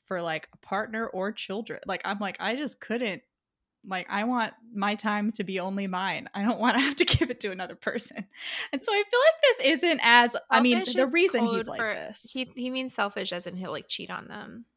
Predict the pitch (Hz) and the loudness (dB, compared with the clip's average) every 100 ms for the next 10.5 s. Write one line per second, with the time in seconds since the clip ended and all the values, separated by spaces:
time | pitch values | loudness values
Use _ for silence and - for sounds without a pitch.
0 | _ _ _ _ _ 208 196 - - 226 | _ _ _ _ _ -8 -8 -8 -10 -14
1 | _ _ _ _ _ _ _ _ 202 196 | _ _ _ _ _ _ _ _ -4 -2
2 | 185 196 202 - 185 190 - 302 381 392 | -2 -6 -10 -8 -8 -8 -12 -12 -8 -6
3 | 392 370 _ _ _ - - 359 - - | -6 -8 _ _ _ -12 -6 -6 -4 -8
4 | 208 202 - 190 156 143 139 143 - - | -4 -6 -6 -10 -8 -8 -8 -10 -12 -14
5 | - _ _ _ _ - 381 453 453 453 | -16 _ _ _ _ -6 -2 0 0 -2
6 | - _ _ 262 330 403 480 440 427 392 | -6 _ _ -2 -2 0 0 2 2 2
7 | 370 320 - - 247 339 339 302 302 269 | 0 -2 -4 -10 -4 -2 0 -2 0 2
8 | 254 240 - 359 - 196 180 - 196 175 | 2 0 -2 -2 -2 -4 -6 -6 -8 -8
9 | - 170 165 - - - 453 480 466 427 | -8 -8 -8 -10 -8 -4 -4 0 2 2
10 | 415 415 - - - | 0 -6 -6 -8 -10